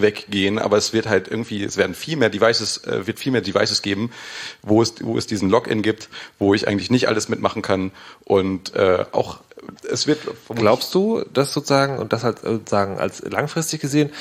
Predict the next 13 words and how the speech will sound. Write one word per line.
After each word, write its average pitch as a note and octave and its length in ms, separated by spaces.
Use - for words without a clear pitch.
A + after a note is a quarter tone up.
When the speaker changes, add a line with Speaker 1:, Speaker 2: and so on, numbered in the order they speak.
Speaker 2:
dass - 160
sich B2 100
das - 300
halten C3+ 420
kann E3+ 320
oder A#2+ 200
ob - 180
dann A#2 80
sozusagen G#2+ 400
die A#2 80
Leute, A#2 320
die G#2+ 160
die F#2+ 180